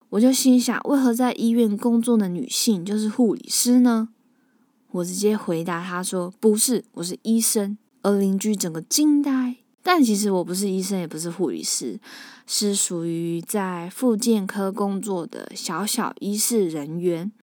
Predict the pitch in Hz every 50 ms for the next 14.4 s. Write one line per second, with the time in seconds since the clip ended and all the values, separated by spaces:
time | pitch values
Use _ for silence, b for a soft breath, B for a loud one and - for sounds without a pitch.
0 | _ _ - - 370 349 311 - 339 349 320 277 254 233 220 220 226 - - 254
1 | 254 254 247 240 226 233 - - 226 220 220 220 233 233 214 185 175 - 180 165
2 | 165 - - 226 226 202 - - 220 208 185 175 175 170 175 180 - - - -
3 | - _ - - 170 170 170 165 170 170 B B B B B B B - 220 214
4 | 202 190 180 170 165 160 156 - - 190 190 185 196 196 190 180 175 175 - -
5 | 196 175 156 - - 175 170 170 - 190 180 170 156 147 135 - - 170 165 165
6 | 180 - - - 180 - - _ _ _ _ _ _ - - 302 285 262 226 190
7 | 185 226 240 226 208 190 196 - 165 170 170 - - 202 196 190 180 170 160 151
8 | - - - _ _ _ _ _ _ - - - 180 190 196 196 - 208 175 131
9 | - - - 220 226 214 202 226 226 196 196 196 - 202 180 185 190 - - 180
10 | 135 - - _ _ - - 214 202 180 156 180 - - 214 175 170 - - 185
11 | 170 175 175 - 185 160 160 165 156 - 147 110 - _ B B B B B B
12 | B B B B - 220 220 220 247 240 220 - 233 226 208 208 208 190 - 185
13 | 170 170 175 - 202 202 185 180 - - - 147 156 151 160 170 165 - - -
14 | 190 190 180 180 190 202 254